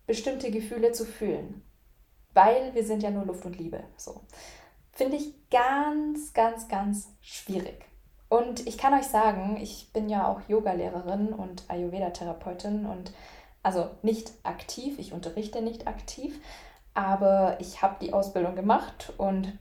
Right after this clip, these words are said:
bin teilweise ja auch in den Kreisen drin oder mit den Leuten connected, die eben aktiv sind. Und, ah, ich muss sagen,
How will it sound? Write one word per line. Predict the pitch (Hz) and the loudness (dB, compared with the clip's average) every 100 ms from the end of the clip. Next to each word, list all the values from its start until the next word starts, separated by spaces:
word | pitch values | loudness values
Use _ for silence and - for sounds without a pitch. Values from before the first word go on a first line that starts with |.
| - | -4
bin | 202 202 202 196 | 0 4 2 2
teilweise | 196 - 196 190 190 | -4 2 6 6 4
ja | 180 190 | 2 0
auch | 190 - | -2 -10
in | - | -8
den | 185 180 | -6 -6
Kreisen | - 180 175 175 | 0 2 2 0
drin | 175 226 247 247 | 0 0 0 -4
oder | 208 175 175 | -4 -2 -2
mit | 175 - - - | -4 -10 -12 -6
den | 180 175 175 - | -4 -4 -8 -6
Leuten | 196 190 214 214 190 180 | 6 8 6 2 -8 -8
connected, | - 202 208 - - - - - - - - - _ _ _ | -2 0 0 -4 -6 -6 -12 -20 -20 -20 -20 -20 _ _ _
die | 247 262 269 - - | -6 -4 -4 -6 4
eben | 220 | 4
aktiv | 214 196 - - 277 | 4 -2 -6 -6 -4
sind. | - 294 302 294 | 2 4 4 2
Und, | 247 254 254 - - | 4 4 2 -4 -8
ah, | 214 240 262 269 | -4 -2 -2 -2
ich | 269 285 | -4 -6
muss | 269 | -4
sagen, | - 277 247 226 254 | 0 2 2 0 0